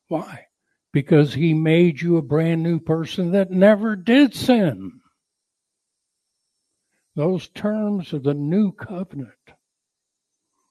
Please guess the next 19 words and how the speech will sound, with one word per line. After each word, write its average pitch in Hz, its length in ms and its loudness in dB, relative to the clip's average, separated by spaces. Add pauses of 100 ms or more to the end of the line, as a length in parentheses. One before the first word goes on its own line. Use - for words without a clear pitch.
(640)
are 123 120 -6
what 143 300 -4
we 147 160 -6
trust - 500 -12
in, 107 220 -14 (920)
walking 143 480 -6
in 147 140 -2
the 139 120 -6
new 131 320 -4
lifestyle 120 760 -10 (280)
that - 80 -20
he's 110 260 -8
presented 113 500 -10
to 127 180 -14
us. - 300 -20 (2250)
And 127 100 -10
when 123 100 -2
he 139 120 2
prayed, 156 500 4